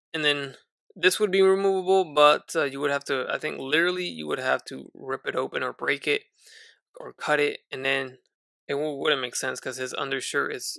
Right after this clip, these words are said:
is black, but then the sleeves are, are molded on there, so it'd be white sleeves from the jacket with a regular, you know, polo shirt, black underneath.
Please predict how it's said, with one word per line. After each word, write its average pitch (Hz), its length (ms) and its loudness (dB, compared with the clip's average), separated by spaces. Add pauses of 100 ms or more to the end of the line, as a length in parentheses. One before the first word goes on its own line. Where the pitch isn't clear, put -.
is 147 120 -10
black, 165 360 6
but 135 120 -4
then 139 140 -4
the 135 60 -6
sleeves 139 340 -4
are, 131 180 -2 (140)
are 139 120 -10
molded 160 400 2
on 135 260 2
there, 135 320 -2
so 131 460 -6 (540)
it'd 135 200 -8
be 131 180 -8
white 131 280 2
sleeves 131 460 -6
from 131 200 -10
the 156 80 -18
jacket 139 520 0
with 127 320 -8
a 139 120 -10
regular, 135 440 -6 (360)
you 143 160 -12
know, 127 160 -10 (640)
polo 143 360 -6
shirt, - 320 -4 (840)
black - 240 -6 (380)
underneath. 135 420 -12